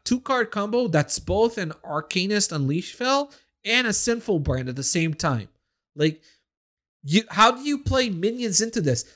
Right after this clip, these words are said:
Like, you go into turn seven, you know they have Hound, they likely have A B J as well, because Hollow Hound they can find with Selective Breeder. A B J they can find with Trinket Tracker,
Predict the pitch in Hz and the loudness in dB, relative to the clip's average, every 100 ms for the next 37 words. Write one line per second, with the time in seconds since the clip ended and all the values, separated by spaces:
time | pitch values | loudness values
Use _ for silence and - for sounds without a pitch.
0 | - 165 165 _ 185 175 254 294 294 277 | -6 -6 -6 _ -8 0 0 0 -2 -2
1 | 214 202 196 - 151 151 208 240 _ - | -2 -2 -2 -2 0 -2 -6 -10 _ -10
2 | 156 165 180 269 294 247 185 160 147 123 | -8 -4 -2 -2 -2 -2 -2 -2 -4 -6
3 | 127 185 220 _ _ 135 151 160 165 254 | -8 -12 -18 _ _ _ -4 0 4 4
4 | 285 285 226 160 160 151 139 127 135 131 | 2 -2 0 0 -2 -2 0 0 0 0
5 | 110 117 117 156 156 - 151 139 - - | -2 -2 0 0 -2 2 2 2 -6 -20
6 | _ _ _ _ _ - 196 254 254 226 | _ _ _ _ _ -4 0 2 0 0
7 | 190 170 147 151 156 143 180 180 165 139 | -2 0 -2 0 -4 -2 0 0 2 2
8 | 123 - - - 135 120 113 95 95 92 | 2 -2 -4 0 0 -2 -6 -10 -10 -10
9 | 175 - _ _ _ _ - 220 247 233 | -14 -16 _ _ _ _ -4 -2 0 -2
10 | 160 175 156 135 139 139 147 135 165 165 | 0 2 2 0 -4 -2 -4 0 0 2
11 | 139 127 - 240 254 180 - 113 101 113 | 2 0 2 2 2 0 0 -4 -6 -14